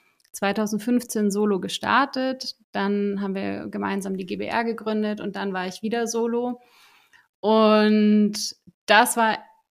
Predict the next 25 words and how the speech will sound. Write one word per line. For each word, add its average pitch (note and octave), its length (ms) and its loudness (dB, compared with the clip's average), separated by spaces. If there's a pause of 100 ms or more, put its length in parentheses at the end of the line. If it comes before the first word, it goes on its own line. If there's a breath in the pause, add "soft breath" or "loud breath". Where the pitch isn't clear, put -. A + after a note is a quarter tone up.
(140)
richtig C#4 440 0
krass, B3 800 0
mich A3+ 240 0
dann A3 200 2
auch - 360 -2
danach G#3 480 0
wieder G3+ 220 2
selber G3+ 340 2
zu - 120 -10
finden. C4+ 320 2
Also F#3+ 160 2
ich G3+ 100 -2
bin G#3+ 120 2
erstmal - 320 0
einfach F3+ 260 -4
weitergelaufen. A#3 1400 0 (840)
Ähm, G#3 220 4
wir F#3 80 2
hatten F#3+ 160 0
damals G3+ 260 0
den G#3 120 -2
Fokus A3+ 360 -2
auf G#3 120 -8
nebenberuflich G#3+ 580 0
Gründen, B3 560 2